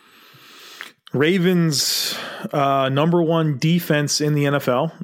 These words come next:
um, and they have a liability in coverage in C J Mosley in the middle. I, you know, look, um, I, I can't get behind this. I like C J Mosley a ton. I think he's a top five linebacker in the N F L. Uh, I think he does get paid. I think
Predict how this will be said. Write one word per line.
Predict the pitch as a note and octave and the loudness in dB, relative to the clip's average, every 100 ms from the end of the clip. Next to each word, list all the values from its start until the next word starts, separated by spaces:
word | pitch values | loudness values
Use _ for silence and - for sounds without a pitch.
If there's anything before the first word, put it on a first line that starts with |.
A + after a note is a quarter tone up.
| - | -6
um, | C3+ C3 C3 | -4 -2 -2
and | B2+ | -2
they | |
have | B2+ C3 | 0 0
a | |
liability | A#2+ B2+ D3 D3+ D3+ D3 C#3+ C#3 | 0 2 2 2 2 2 2 0
in | B2+ | -2
coverage | - - F3 C#3 A#2+ A2+ | -4 -2 0 0 -2 -2
in | A#2 | -4
C | - D#3+ | -4 -2
J | C#3 C3 | 0 0
Mosley | B2 C3 C#3+ C3 | 0 0 0 -2
in | B2 | -2
the | |
middle. | B2+ B2 | 0 0
I, | D3 G3 | 0 0
you | G#3 | 2
know, | F#3+ F#3 | 2 2
look, | F3+ D#3 - | 0 -2 -2
um, | E3+ E3+ E3 C#3 - - - _ _ _ _ | 0 2 0 -4 -10 -18 -20 _ _ _ _
I, | - F#3+ | -4 -2
I | F#3 | 0
can't | F#3 G#3 G#3 - | 2 2 0 0
get | G3 | 0
behind | F3 D3 E3 F#3 | 2 2 2 4
this. | F#3+ D3+ | 2 2
I | D3+ | 0
like | D#3 E3 E3 | 2 0 0
C | F3 | 0
J | D3+ D#3 | 2 2
Mosley | D3 D#3 C#3+ | 2 2 0
a | B2+ | -2
ton. | - D3 D3 | -2 0 0
I | |
think | C3+ C#3 | 0 -2
he's | C3+ B2 | -2 -2
a | |
top | A#2+ C3 B2+ - | -2 -2 -2 -2
five | A#2+ C3 C#3+ | -2 0 0
linebacker | C3 B2+ C3 C#3 C#3 C#3+ C#3+ D3+ C#3 | 0 0 0 2 2 0 0 -2 -2
in | C3+ C#3+ | -2 -2
the | C#3+ | 0
N | C3 | -2
F | B2 C3+ | -2 0
L. | D#3+ G#3+ - _ _ _ - | 0 0 -6 _ _ _ -6
Uh, | B2 | -2
I | A#2+ | -2
think | B2 C#3+ | 0 -2
he | C3 | -2
does | A#2 C3+ D#3 | 0 0 0
get | C3 D3+ | 0 -2
paid. | - D#3 E3 E3 | 0 0 2 0
I | C3 | -2
think | - C3+ B2+ | -4 -4 -4